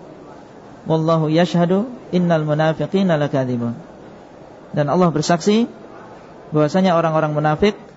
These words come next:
mereka adalah orang-orang yang berdusta. Mengucapkan syahadat di hadapan Rasul,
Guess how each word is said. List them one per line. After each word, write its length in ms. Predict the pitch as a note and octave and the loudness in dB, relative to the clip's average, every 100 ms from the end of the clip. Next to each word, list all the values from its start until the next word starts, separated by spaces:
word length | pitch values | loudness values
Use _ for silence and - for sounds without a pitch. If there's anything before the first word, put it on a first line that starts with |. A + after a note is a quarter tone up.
| - - D3+ D3+ | -8 -4 -2 -2
mereka 320 | E3 D#3 D#3+ | 0 0 0
adalah 240 | E3 D3+ C#3+ | 0 0 0
orang-orang 480 | D3 D3+ E3 F#3 F3 | 0 0 2 2 2
yang 160 | E3 | 0
berdusta. 560 | C#3+ C#3+ D3 - C3 A#2 C3 - - - - - - - - - - - - - - - - - | 0 0 0 0 -2 -2 -8 -16 -20 -20 -20 -20 -20 -20 -20 -20 -20 -20 -20 -20 -20 -20 -20 -6
Mengucapkan 480 | D#3 D3 F#3 F3 F3+ | -2 0 0 0 0
syahadat 400 | E3 F#3 F3+ E3 | 2 4 4 2
di 80 | D#3+ | 2
hadapan 320 | D#3 D#3 D3 | 2 0 -2
Rasul, 400 | C#3+ F3 G#3+ | 0 2 2